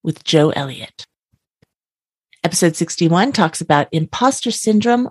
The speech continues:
with Doctor Karthik Ramanan. Episode seventy-seven is about using writing to break through walls with Teresa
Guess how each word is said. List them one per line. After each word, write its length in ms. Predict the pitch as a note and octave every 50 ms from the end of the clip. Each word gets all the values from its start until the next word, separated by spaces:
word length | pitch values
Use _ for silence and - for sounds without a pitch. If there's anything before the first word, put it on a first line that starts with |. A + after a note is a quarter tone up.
| - -
with 180 | D#3+ - -
Doctor 320 | - D#3+ D3+ - - D#3+ D3+
Karthik 480 | - - - G#3+ - B3 A#3+ - - - _
Ramanan. 520 | D#3+ E3+ E3+ E3+ D#3+ D3+ C#3 C3 A2+ - - _ _ _ _ _ _ _ _ _ _ _ _ _ _ _ _ _ _ _ _ _ -
Episode 420 | A#3 C4 - - - C#4+ C#4 C#4
seventy-seven 840 | - - C4 B3+ B3+ A#3 A#3+ A#3 - - D4 C4 G#3 F#3+ F3+ F#3+ - -
is 100 | F#3+ F#3
about 320 | F3+ F#3 F3 - F3 F3+
using 420 | F#3+ G3 G3+ F#3+ G3 F#3 F#3 F3 - -
writing 540 | D#3 E3+ F#3 G3+ A#3+ A3+ F3 C#3+ C3+ C3+
to 100 | - -
break 440 | C#3+ - - E3 E3+ F3+ G3+ A3+ A3+
through 240 | - - C4 C4+ C4+
walls 500 | A3+ E3+ D3+ D3 C#3+ C3+ C3+ D3+ - -
with 140 | - E3+ E3+
Teresa 420 | - - E3+ D#3+ D3+ D3+ - -